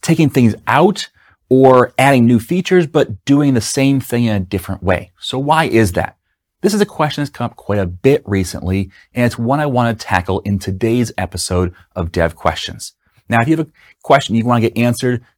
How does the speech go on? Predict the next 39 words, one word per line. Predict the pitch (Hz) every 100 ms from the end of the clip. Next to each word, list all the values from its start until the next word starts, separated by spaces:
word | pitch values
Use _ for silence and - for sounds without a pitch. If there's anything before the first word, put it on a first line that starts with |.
| -
go | 139
to |
suggestions | 123 90 95 107 135 - 151 135
dot | 110 101
I | - 107
am | 104
Tim | 101 101
Corey | 90 107 98
dot | 90 90 -
com | 147 170 170 _ _ -
and | 120 -
ask | 92 87 -
your | 87
question | - 80 - 87
there. | 98 67 _ _ -
Hopefully | 127 123
you'll | 117
see | 104 113
it | 104 113
answered | 165 156 104 101 98 _ -
in |
a | 110
future | - 107 - 107 -
episode | 87 - 85 80 -
of | 85
Dev | - -
Questions. | - 98 - - 98 - _ _ - -
So | - 185 - - _ _
let's | - 208 208
talk | - - 185 160
about | 151 135 -
some | - 139
of | 135
these | 113
changes | - - 135 135 113 95
that | 95
have | 90
happened | - 107 104
recently | 113 127 - 147 147